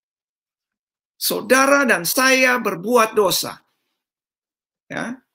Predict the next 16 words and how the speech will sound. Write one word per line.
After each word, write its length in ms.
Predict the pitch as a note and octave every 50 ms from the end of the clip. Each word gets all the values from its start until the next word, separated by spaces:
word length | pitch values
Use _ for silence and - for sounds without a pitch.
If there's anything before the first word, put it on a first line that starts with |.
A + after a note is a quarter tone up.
| _ _ _ _
kita 880 | - C4 C4+ C#4 C4 - - - C#4 C4+ C4+ C4+ C4 C4 C4+ - - _ -
mengambil 800 | D#3 E3+ F3+ F3 - - - A3 B3 C4 B3+ C4 B3+ B3+ B3 B3
paku, 600 | - A#3 A3+ G3+ - - - E3 D#3 D#3+ F3 F#3 - _ _ _ _ _ _ _ _ _ _ _
turut 520 | - B3 C4 B3 A#3+ B3 B3 A#3+ A#3+ - - -
memakukan 1120 | G3 G3+ G3 F#3+ F#3 F3 E3+ E3+ - - - - C#4 B3 - - - G3+ F3+ E3 D#3+ C#3+ -
tangan 440 | - G3 G3 F#3+ F3+ F#3 F3+ E3+ E3
dan 200 | D#3+ D#3+ D3+ D3
kaki 440 | - D#3+ C#3+ C3+ - C#3 C3 C3 B2+
Yesus. 480 | - - - - - - - - - _ _ _ _ _ _ _ _ _ _ _ _ _ _ _ _ _ _ _ _ _ _ _ _ _ _ _ _
Kalau 480 | _ - G#3+ A3+ A#3 A#3+ B3 B3 B3 B3
kita 720 | - - E4+ E4 - _ - D#4 D#4 D#4 D#4 D4+ D4 D4 - - _ _ _ _ F3
mengerti 680 | A3 A#3 A#3 B3+ C#4+ C#4+ C4+ - - C4+ - - A#3+
ini, 400 | B3 G#3+ G3+ A3 A3+ A#3+ A#3+ - _ _ _ _ _ _ _ _ _ _ _ _ _ -
maka 640 | G#3+ A#3 A#3+ A#3 A#3 - A3+ A3 G#3+ G#3 G#3+ - - _ _ _ _ _ _ _ _ _ _ _ _ _ _ _ _
kita 560 | - B3 A#3+ A#3+ - A#3 A3+ A3+ - - G#3+ A3 G#3+
akan 320 | - G3+ G3+ F#3+ F#3 F#3+